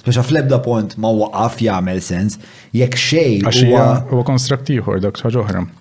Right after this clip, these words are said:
Speaker 1: huwa konmen vera kapaċi li, li bella ħira
Speaker 2: Iva,
Speaker 1: li vera
Speaker 2: eżatt.
Speaker 1: jaf x'il-Madonna qed jgħidha.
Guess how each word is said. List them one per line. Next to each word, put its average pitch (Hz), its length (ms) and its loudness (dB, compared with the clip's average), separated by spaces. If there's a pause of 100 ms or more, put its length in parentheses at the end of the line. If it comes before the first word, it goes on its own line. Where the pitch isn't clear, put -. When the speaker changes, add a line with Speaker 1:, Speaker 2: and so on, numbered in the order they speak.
Speaker 1:
huwa 131 160 2 (240)
konmen 123 480 2
vera 120 240 2
kapaċi 127 480 2
li, 123 140 2 (260)
li 120 160 0
bella 117 400 0
ħira 120 300 0
Speaker 2:
Iva, 123 180 4
Speaker 1:
li 113 80 2
vera 143 240 4
Speaker 2:
eżatt. 123 80 4
Speaker 1:
jaf 127 320 0
x'il-Madonna 117 720 0
qed - 160 -8
jgħidha. 85 320 -6